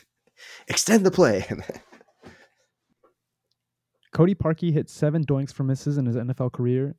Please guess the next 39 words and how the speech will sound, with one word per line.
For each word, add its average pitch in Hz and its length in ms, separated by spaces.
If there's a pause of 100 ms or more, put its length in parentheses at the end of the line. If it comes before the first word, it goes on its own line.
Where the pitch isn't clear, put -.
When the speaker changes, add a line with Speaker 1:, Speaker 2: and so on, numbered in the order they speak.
Speaker 2:
and 120 180
one 123 220
doink 120 260
for 120 160
completion 120 600
for 131 140
a 117 40
total 123 300
of 110 80 (140)
eight 131 260 (340)
doinks 120 480 (500)
in 127 60
his 117 120
whole 120 460 (140)
N 117 100
F 117 120
L 113 100
career. 113 320 (1900)
Speaker 1:
Oh - 240
my - 120
gosh. - 460 (120)
Speaker 2:
So 147 180
many. 117 260
<laughs> - 60 (1300)
Uh, 139 180
another 143 180
thing 156 120
I 160 40
thought 147 140
was 139 120
interesting, 147 540 (100)
uh, 139 200
Alshon 180 340
Jeffrey. 135 420 (960)
He 143 120
was 135 100
on 143 120
the 170 60
Bears 131 580